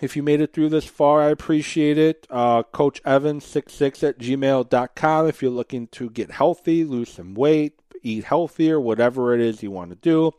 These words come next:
Give, talk to me. You can find me on Twitter at Evan with Sports. You can email me, talking sports with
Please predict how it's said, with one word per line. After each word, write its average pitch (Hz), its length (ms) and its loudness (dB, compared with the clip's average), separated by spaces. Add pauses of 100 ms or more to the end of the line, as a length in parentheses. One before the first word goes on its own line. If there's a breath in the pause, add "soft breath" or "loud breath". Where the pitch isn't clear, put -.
(260)
Give, 120 220 0
talk 139 320 0
to 160 80 -10
me. 156 200 -6
You 143 60 -8
can 107 160 -6
find 113 240 2
me 113 100 -4
on 92 160 -6
Twitter 151 500 2 (500 soft breath)
at 123 240 -4
Evan 107 320 -2
with 90 180 -8
Sports. - 600 0 (380 soft breath)
You 117 120 -6
can 127 340 -4
email 156 340 0
me, 170 240 -8
talking 127 400 0
sports 123 440 0
with 104 140 -2